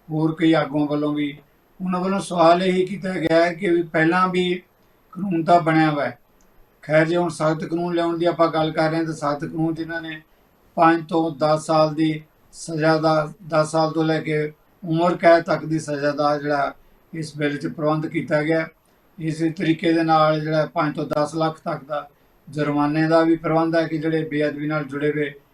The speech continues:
ਦੋਸ਼ੀ ਹੋਣਗੇ, ਉਹਨਾਂ ਨੂੰ ਸਜ਼ਾਵਾਂ ਇਸ ਕਦਰ ਦਿੱਤੀਆਂ ਜਾਣਗੀਆਂ, ਸਖਤੀ ਦੇ ਨਾਲ ਲਾਗੂ ਕੀਤਾ ਜਾਏਗਾ।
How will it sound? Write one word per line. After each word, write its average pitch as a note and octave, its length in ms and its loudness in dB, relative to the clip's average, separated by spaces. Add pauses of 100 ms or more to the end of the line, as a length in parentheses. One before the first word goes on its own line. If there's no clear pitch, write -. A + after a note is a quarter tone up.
(260)
ਦੋਸ਼ੀ D#3 400 2
ਹੋਣਗੇ, D#3+ 340 2
ਉਹਨਾਂ D#3+ 120 2
ਨੂੰ D#3+ 100 0
ਸਜ਼ਾਵਾਂ D3+ 460 -2
ਇਸ D#3 120 -6
ਕਦਰ C#3+ 360 -6 (500)
ਦਿੱਤੀਆਂ D#3 380 0
ਜਾਣਗੀਆਂ, E3+ 460 0
ਸਖਤੀ D#3 440 -6
ਦੇ D#3+ 100 0
ਨਾਲ D#3 200 0
ਲਾਗੂ D3 340 -2
ਕੀਤਾ D#3 280 -2
ਜਾਏਗਾ। D#3 340 0